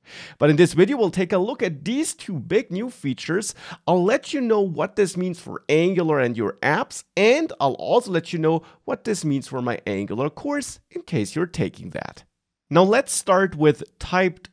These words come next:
forms, the first new bigger feature introduced by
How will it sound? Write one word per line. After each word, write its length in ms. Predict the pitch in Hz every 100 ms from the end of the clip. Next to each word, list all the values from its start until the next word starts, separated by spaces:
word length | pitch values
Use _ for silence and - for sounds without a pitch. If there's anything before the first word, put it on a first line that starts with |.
| -
forms, 600 | _ 139 117 92 - - _
the 100 | 123
first 600 | 113 - 165 208 196 -
new 420 | 123 123 143 170 147 117
bigger 340 | - 151 151 117
feature 600 | - 127 123 - 104 -
introduced 720 | 135 156 151 104 104 95 - -
by 300 | 90 87